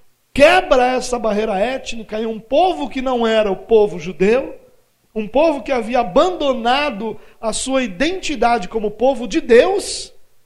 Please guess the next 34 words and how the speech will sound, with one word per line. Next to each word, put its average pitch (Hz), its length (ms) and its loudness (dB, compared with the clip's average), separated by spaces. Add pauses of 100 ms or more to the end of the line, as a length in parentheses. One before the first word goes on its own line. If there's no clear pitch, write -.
(220)
se - 240 -8
torna 262 420 0
agora 240 520 -4
povo 196 340 -2
alcançado 220 720 -6
pela 240 240 -8
graça 180 420 -8
de 190 120 -12
Deus. 233 580 -8 (800)
Essa 302 400 0
etnia 254 920 -2
que 220 320 -8
poderia 262 680 0
ser 254 280 -2
um 240 120 -4
empecilho 247 800 -2 (220)
e 226 100 -4
que 269 240 -2
era, 262 360 2
de 175 120 -6
acordo 214 380 -2
com 214 160 -12
todo 269 320 -2
o - 20 -2
Antigo 220 320 -10
Testamento, 208 560 -8
um 226 60 -10
empecilho, 214 500 -8
porque 208 260 -6
toda 277 300 0
a 240 40 -4
salvação 214 540 -6
era 208 140 -2
apresentada 196 680 -4